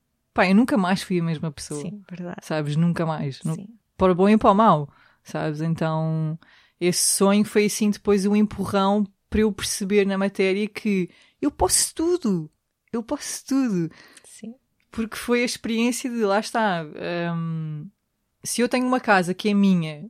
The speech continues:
Speaker 1: eu tinha casa própria na altura, era efetiva numa empresa, sabes? Tipo, num canal de televisão X P T O, quer dizer, recebia super fixe, era uma miúda, um, um relacionamento fixe de há não sei quantos anos, aparentemente íamos casar, sabes? A, a panóplia toda
Speaker 2: Sim.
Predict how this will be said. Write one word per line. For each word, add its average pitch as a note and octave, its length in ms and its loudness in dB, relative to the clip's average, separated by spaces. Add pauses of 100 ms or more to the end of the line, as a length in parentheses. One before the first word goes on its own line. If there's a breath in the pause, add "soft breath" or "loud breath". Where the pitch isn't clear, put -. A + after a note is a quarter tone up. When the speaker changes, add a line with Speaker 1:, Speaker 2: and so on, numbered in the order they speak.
Speaker 1:
eu D#3+ 80 -20
tinha F#3 220 -4
casa F3+ 260 0
própria F3+ 280 -2
na F3 100 0
altura, F3+ 440 -2 (420 soft breath)
era F#3 220 2
efetiva G#3 680 2
numa F3 180 -4
empresa, E3 440 -4
sabes? D#3 340 -10
Tipo, D3 180 -12
num F3+ 100 -4
canal F3+ 320 -2
de F3+ 80 -6
televisão E3+ 300 -4
X - 200 -8
P F#3 140 -4
T F3 200 -2
O, E3+ 220 -2
quer E3 140 -10
dizer, D3+ 280 -14
recebia F3+ 360 -10
super G3+ 320 -4
fixe, G3+ 360 -6
era E3+ 100 -6
uma F#3 140 -2
miúda, F3+ 580 2 (500 loud breath)
um, F#3 600 -2
um F#3+ 40 0
relacionamento G3+ 720 0
fixe - 400 -2
de D#4 60 2
há D4 40 4
não G#3 100 2
sei G3+ 160 -4
quantos A3 340 4
anos, G3 240 6
aparentemente G3+ 640 0
íamos G#3 240 -2
casar, G#3 460 2
sabes? F3 340 -4 (360)
A, - 40 0
a A3+ 40 -2
panóplia C4 520 -2
toda F#3+ 440 2
Speaker 2:
Sim. G3+ 120 -14